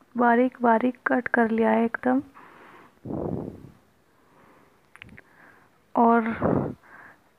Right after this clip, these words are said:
इसको, इन सभी को हम अपने चने की दाल में अच्छे से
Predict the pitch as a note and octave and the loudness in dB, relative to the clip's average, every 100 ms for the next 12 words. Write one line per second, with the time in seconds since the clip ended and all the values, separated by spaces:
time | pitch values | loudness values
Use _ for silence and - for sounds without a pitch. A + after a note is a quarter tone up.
0 | _ B3 - - D4 C#4+ C#4+ C#4 C4+ B3+ | _ -8 -6 -2 2 4 4 4 6 4
1 | A#3 C4 C4+ - C4 B3+ B3 B3+ - B3+ | 4 2 0 0 2 6 6 4 2 -4
2 | - B3 A#3+ B3 A#3 A#3 - B3 A#3 A3 | 2 2 4 2 2 2 -2 -2 2 2
3 | A3 A3 A#3+ C4 - - - A#3 - B3 | 2 2 2 0 -2 -12 -6 -6 0 0
4 | A#3+ B3 | 0 0